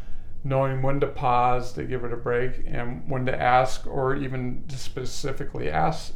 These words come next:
someone, um, about it. I actually had once, um, someone I felt urged to ask them to donate two thousand dollars, and they did.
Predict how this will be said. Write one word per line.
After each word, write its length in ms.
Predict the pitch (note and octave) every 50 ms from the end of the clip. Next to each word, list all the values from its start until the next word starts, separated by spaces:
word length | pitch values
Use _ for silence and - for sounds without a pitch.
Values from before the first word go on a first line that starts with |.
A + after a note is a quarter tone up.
| - -
someone, 580 | - - - C#3+ C3 B2+ B2 A#2+ A#2 A#2 A#2 A2 - - - - - - - - - - - - -
um, 500 | C3 A#2+ A#2+ A#2+ B2 A#2+ B2 B2+ - - -
about 440 | - A#2+ A2+ A#2 B2 A#2 A#2 A#2 A#2
it. 100 | B2 A#2+
I 140 | - B2 B2
actually 340 | B2 B2 A#2+ - - B2 B2
had 220 | A#2+ A#2 A2+ A2+ A#2+
once, 340 | A#2+ A#2 A2+ - - -
um, 400 | - - B2 A#2 - - B2+ B2+ - - - - - - - - - - - - - - - - - - -
someone 640 | - - - D3 C3 C3 C3 C3 C3 C3 C3 B2 B2
I 120 | A#2+ A#2+
felt 300 | A#2+ - C3 A#2+ - -
urged 320 | C#3 C#3 C3+ C3+ B2+ - -
to 140 | - E2+ -
ask 280 | - C3 C3+ - - -
them 380 | C3+ B2+ B2+ B2 B2+ C3+ C#3 - -
to 440 | - - C3 B2 B2 B2 C3 B2+ - - - - - - - - - - -
donate 360 | - C#3+ C3+ C#3 C3 B2+ B2 -
two 160 | - - C3+
thousand 440 | - - B2 A#2+ B2 - - C3+ C3
dollars, 540 | C3 C#3 D#3+ D#3+ E3 - - - - - - - - - - - - - - - - - - - - - - - -
and 160 | - B2+ B2+
they 80 | C3+ C#3+
did. 440 | C#3 D3+ D#3+ E3+ D#3+ - - -